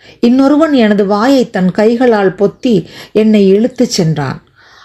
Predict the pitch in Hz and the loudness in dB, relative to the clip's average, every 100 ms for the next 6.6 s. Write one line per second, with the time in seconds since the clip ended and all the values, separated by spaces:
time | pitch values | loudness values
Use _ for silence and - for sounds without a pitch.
0 | _ 180 190 185 151 - _ _ 226 262 | _ -2 2 0 -2 -8 _ _ 0 2
1 | 214 180 _ _ _ _ 180 254 269 220 | 0 -2 _ _ _ _ -2 0 0 -2
2 | 160 - - _ _ _ 156 175 196 165 | -6 -6 -16 _ _ _ -2 0 2 0
3 | - - _ - _ _ - - 196 233 | -2 -10 _ -20 _ _ -8 -2 2 4
4 | 202 160 - - _ _ - - - _ | 2 -2 -8 -20 _ _ -20 -20 -20 _
5 | _ 202 220 220 277 285 - 214 202 196 | _ 0 2 2 2 -2 0 0 0 0
6 | 233 226 196 240 247 | 0 0 0 0 -4